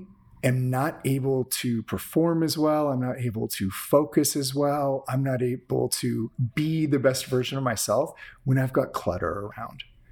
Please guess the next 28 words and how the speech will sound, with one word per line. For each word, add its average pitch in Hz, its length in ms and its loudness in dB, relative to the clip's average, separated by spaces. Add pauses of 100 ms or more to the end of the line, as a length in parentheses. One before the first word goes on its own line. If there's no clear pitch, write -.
(120)
when 139 180 4
there's 135 220 2
garbage 104 580 -2
out, 113 300 -4
when 135 220 0
there's 113 580 0 (960)
dirty 170 380 6
plates 156 400 4
in 147 80 0
the 135 100 2
sink, 123 420 -4 (160)
whatever 143 680 4
it 131 100 2
is. 104 580 2
Um, 117 300 -4 (800)
I, - 180 -4
I 156 140 4
don't 180 160 4
know 165 100 4
if 143 100 2
everyone, 139 680 2
if 143 260 2
anyone's 156 380 2
ever 127 140 2
done 131 180 2
this 127 140 0
before, 110 340 0
but - 220 4